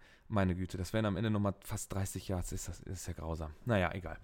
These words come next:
Ähm, herzlichen Glückwunsch dann nach Baltimore. Dann ist man nicht nur das, äh, beste Regular-Season-Team, sondern auch einmal mit dem Worst Tackle of the Week von Schema F F, ähm, gekürt worden.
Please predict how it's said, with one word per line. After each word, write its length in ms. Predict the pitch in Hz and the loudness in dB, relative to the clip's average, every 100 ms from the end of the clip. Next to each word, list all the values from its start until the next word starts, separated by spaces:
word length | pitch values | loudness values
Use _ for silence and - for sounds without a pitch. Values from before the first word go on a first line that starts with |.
| - - - - - | -10 -10 -12 -10 4
Ähm, 400 | 147 139 139 139 | 10 12 12 10
herzlichen 240 | 151 151 139 | 8 8 4
Glückwunsch 440 | 165 151 131 135 | 6 6 6 2
dann 260 | 123 123 127 120 | 4 6 6 4
nach 160 | 104 | 4
Baltimore. 640 | 107 190 175 147 139 139 123 | 8 8 8 6 8 8 6
Dann 160 | 117 | 2
ist 120 | - | 2
man 120 | 113 113 | 0 2
nicht 100 | 110 | 2
nur 140 | 107 | 2
das, 260 | 101 98 - | 2 0 -2
äh, 120 | 98 | -4
beste 560 | 92 107 - 107 101 101 | 0 0 0 2 2 2
Regular-Season-Team, 840 | 104 135 127 113 - 113 104 117 107 | 2 2 2 0 -2 -6 -2 0 2
sondern 240 | 101 98 | 2 2
auch 200 | 95 - - | 0 -2 -6
einmal 420 | - 98 95 95 | -2 2 2 2
mit 280 | 87 90 - | 2 -2 0
dem 260 | 90 90 53 | 0 0 0
Worst 220 | 92 - | -2 -2
Tackle 180 | - 76 | -4 -6
of 80 | - | -4
the 100 | 85 | -2
Week 180 | 90 - - | -2 -2 -4
von 320 | 92 90 - - | 0 2 0 -6
Schema 360 | - - 117 101 | -6 0 2 2
F 100 | 95 | 2
F, 280 | 120 - - - | -2 -2 -10 -6
ähm, 400 | 90 73 57 57 | -2 -2 -2 -4
gekürt 400 | 101 - 92 - | -6 -2 -4 -2
worden. 240 | 80 87 | -2 -2